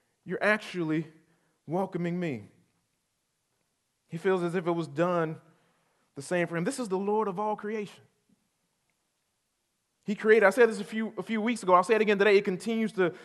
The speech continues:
to blow my mind. Scientists today are, are estimating that there are about a hundred billion galaxies in the universe and about a hundred billion stars in every one of those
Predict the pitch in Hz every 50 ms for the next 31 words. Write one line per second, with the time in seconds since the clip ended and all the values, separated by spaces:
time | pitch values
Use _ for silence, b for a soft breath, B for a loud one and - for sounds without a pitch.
0 | B B _ 196 180 165 202 220 214 208 196 190 196 208 220 220 196 196 - 214
1 | 202 226 226 208 190 202 202 202 196 214 208 202 196 180 - 170 185 180 226 226
2 | 226 - 226 240 226 - 220 196 175 165 160 156 156 170 - b b b b b
3 | b b b 175 185 165 202 220 226 214 185 220 220 208 202 190 175 214 247 254
4 | 208 240 208 180 214 233 233 226 214 202 190 208 214 220 233 220 233 - - 208
5 | 196 165 190 185 180 190 214 220 185 156 165 170 170 - 185 180 175 190 180 170
6 | 180 214 233 214 214 196 175 214 220 220 208 196 196 - - 220 220 208 196 196
7 | 175 196 196 - 202 220 214 214 220 202 202 214 220 226 220 214 185 202 214 190
8 | 175 208 208 202 202 190